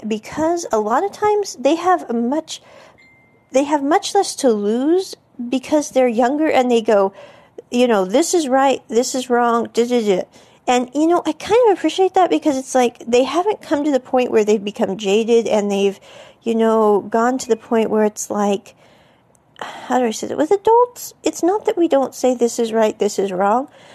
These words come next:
but we sit there and we kind of evaluate more. We sit there and go, "What will people think, even if this is the right thing, if I do this?" Because then maybe they don't do it because they're worried about what people think. Where with kids, it's not that they don't worry what people think,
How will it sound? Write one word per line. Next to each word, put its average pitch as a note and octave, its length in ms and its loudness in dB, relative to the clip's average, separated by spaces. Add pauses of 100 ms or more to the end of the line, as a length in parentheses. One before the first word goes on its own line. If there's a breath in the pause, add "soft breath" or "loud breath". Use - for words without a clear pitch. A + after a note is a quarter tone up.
(180 loud breath)
but - 140 0
we C#4 140 -2
sit D#4 240 -2
there C#4 180 4
and B3+ 100 0
we A#3+ 80 -2
kind A#3+ 300 -2
of A3+ 60 0
evaluate G3+ 720 -2
more. G#3 240 -8
We G#3 100 -4
sit B3+ 240 -2
there B3+ 120 -2
and A#3 120 0
go, A3 180 0 (300 loud breath)
"What D#4 140 -2
will A4+ 140 2
people D4 340 -2
think, A#3+ 400 -4
even C#4 240 0
if C4+ 120 -2
this A3+ 200 -4
is B3 180 -4
the B3 100 0
right - 300 -6
thing, G3 320 -8 (640 loud breath)
if A#3 200 0
I G#3+ 120 2
do A3 220 0
this?" F3+ 200 -6
Because A#3 460 -2
then E4+ 400 2 (120)
maybe C4+ 400 4
they C#4+ 160 2
don't B3 240 0
do A3 140 2
it C4+ 140 0
because G#3 640 -2
they're G3+ 200 -2
worried G#3 280 0
about F#3 180 -2
what F#3 140 -4
people - 260 -14
think. - 320 -6 (360 loud breath)
Where D4+ 120 2
with D#4 180 0
kids, G4+ 360 2
it's C4+ 180 -6
not E4 180 -2
that - 120 -6
they A3+ 120 0
don't G3+ 220 -2
worry C#4+ 220 0
what D4 180 -2
people D4 240 -6
think, D4 300 -6